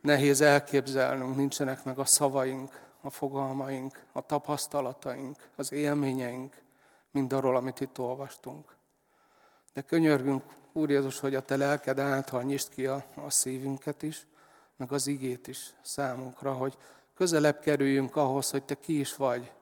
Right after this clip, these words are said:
És amikor azt mondjuk, hogy rád várunk, és hogy ez az időszak arról szól, hogy a szívünk fölkészüljön a veled való találkozásra, akkor valahogy megértsük ennek a súlyát, a szépségét, a titkát,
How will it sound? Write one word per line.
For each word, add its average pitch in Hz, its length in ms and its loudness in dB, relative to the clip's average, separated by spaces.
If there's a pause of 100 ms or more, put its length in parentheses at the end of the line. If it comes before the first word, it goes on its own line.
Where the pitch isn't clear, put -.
(420)
És - 80 -8
amikor 147 280 2
azt 160 260 8
mondjuk, 147 320 4
hogy 139 320 0
rád 143 380 2
várunk, 131 640 0
és 131 160 -6
hogy 139 140 -4
ez 147 80 0
az 139 140 -2
időszak 135 520 0
arról 139 380 0
szól, 135 280 -2
hogy 131 160 -2
a 123 40 -4
szívünk 135 420 2
fölkészüljön 135 960 0 (420)
a - 80 -18
veled 135 300 -2
való 135 240 -4
találkozásra, 131 1080 -8 (960)
akkor 139 340 -8
valahogy 135 360 2
megértsük 135 600 0
ennek 131 320 -4
a 135 40 -6
súlyát, 123 720 -6
a 139 100 -10
szépségét, 131 960 -6
a - 140 -14
titkát, 131 720 -8